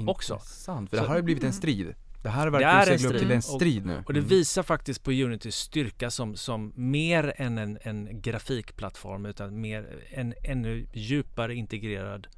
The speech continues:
Speaker 1: ne-, eh, plattform för, för, för fler saker. Och det, vi var med i I-, I P O:n, eh, i, eh, det var en av få amerikanska I P O:ar där vi faktiskt fick en meningsfull position.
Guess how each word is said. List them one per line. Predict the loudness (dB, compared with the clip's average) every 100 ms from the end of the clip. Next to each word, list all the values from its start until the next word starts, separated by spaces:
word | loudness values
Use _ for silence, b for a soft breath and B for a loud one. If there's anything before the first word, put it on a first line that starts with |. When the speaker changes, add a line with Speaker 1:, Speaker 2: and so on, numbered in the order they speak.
| -20 -20 -20 -20 -20
Speaker 1:
ne-, | -10 -4 -4 -4
eh, | -6 -6
plattform | -6 -8 -6 -8 -8
för, | -8 -12
för, | -10 -10 -10
för | -12
fler | -8 -4 -4
saker. | -2 -6 -6 -12
Och | -12 -8
det, | -6 -6 -10 b b b b b b -18 -20 -20 -20 -4
vi | -2
var | 0
med | 2 6 6
i |
I-, | 4 0 -2 0
I | 0
P | 2
O:n, | 2 0 -4 -6
eh, | -4
i, | -2 -4 -6 -4 -4 -4 -6
eh, | -6 -10 -10
det | -2
var | 0
en | 2
av |
få | 0 2 4 4
amerikanska | 2 -4 -4 -4 -4 -6
I |
P | -4
O:ar | -6 -4
där | -6
vi |
faktiskt | -4 -6 -6 -10
fick | -8 -6
en | -4
meningsfull | -4 -6 -8 -10 -8
position. | -8 -8 -8 -8 -6 -8